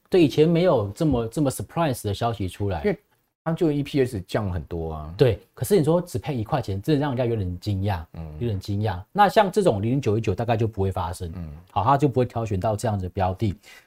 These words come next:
Speaker 1: 然后呢，他也要剔除了就是已经除息的标的。我们讲说，其实最好是资金要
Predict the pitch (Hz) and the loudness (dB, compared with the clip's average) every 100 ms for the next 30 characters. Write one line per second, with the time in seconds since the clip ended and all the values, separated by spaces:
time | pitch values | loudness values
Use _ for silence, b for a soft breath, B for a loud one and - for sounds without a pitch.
0 | - 196 220 226 170 156 - 175 - 123 | 4 4 6 6 6 6 4 0 0 2
1 | 127 117 135 123 135 104 95 131 135 - | 4 4 2 0 -2 -2 -2 -2 -2 -2
2 | 110 107 98 101 - 92 90 101 82 - | -2 -2 -4 -4 -2 -4 -4 -4 -6 -8
3 | B B B 185 196 143 156 185 143 135 | B B B 2 6 6 6 4 2 2
4 | 123 123 123 165 104 107 - 127 117 - | 2 2 4 4 6 2 -2 -2 -2 -4
5 | 139 127 131 139 127 113 | -4 -2 0 2 0 0